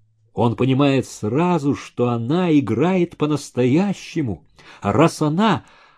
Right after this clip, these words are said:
осмелилась сказать это сейчас,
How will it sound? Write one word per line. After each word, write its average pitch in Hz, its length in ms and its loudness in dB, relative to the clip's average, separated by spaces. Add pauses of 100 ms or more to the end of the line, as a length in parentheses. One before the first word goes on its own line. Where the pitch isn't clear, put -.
(220)
осмелилась 139 1160 0
сказать 120 840 -4
это 147 180 -2
сейчас, 156 920 -2